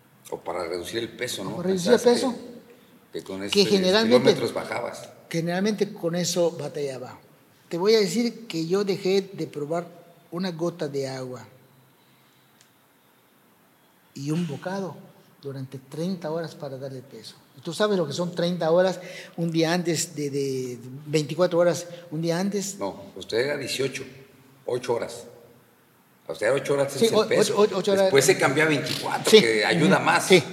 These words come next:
Speaker 2: pero no desayunar, no almorzar, no cenar, entrenar, baño de vapor y diuréticos para poder orinar.
Speaker 1: Sí.
Speaker 2: Y quedabas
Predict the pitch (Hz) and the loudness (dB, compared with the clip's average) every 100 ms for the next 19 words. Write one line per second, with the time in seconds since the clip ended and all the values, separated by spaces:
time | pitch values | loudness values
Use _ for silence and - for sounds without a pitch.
0 | - - - - 175 180 165 175 - - | -12 -16 -20 8 10 10 6 0 -10 -14
1 | - - - _ _ 135 156 226 233 190 | -20 -20 -20 _ _ -8 0 2 2 2
2 | 185 165 170 202 196 - - - - - | 0 0 0 -2 -4 -14 -20 -20 -20 -12
3 | 135 190 220 202 165 139 170 185 180 - | -2 2 4 2 -2 -2 -2 -2 -6 -16
4 | - - 127 147 208 - 190 165 160 190 | -20 -14 -6 0 0 2 0 0 -2 -4
5 | - - - - - 156 147 151 151 233 | -6 -16 -20 -10 -6 -4 -2 -2 2 2
6 | 277 - - - - - - _ _ _ | 2 -4 -14 -20 -20 -20 -20 _ _ _
7 | _ _ _ _ _ _ _ _ 131 160 | _ _ _ _ _ _ _ _ 2 4
8 | 233 220 175 151 147 233 240 - - 143 | 6 4 2 -2 4 4 4 -2 -12 -6
9 | 147 156 175 175 196 165 165 135 - - | 2 4 4 2 -2 -2 -2 -4 4 6
10 | - - - 151 147 147 139 131 123 - | 6 0 -8 -4 -2 -2 -4 -8 -8 -8
11 | - - - 147 165 190 | -8 -12 -18 -8 0 2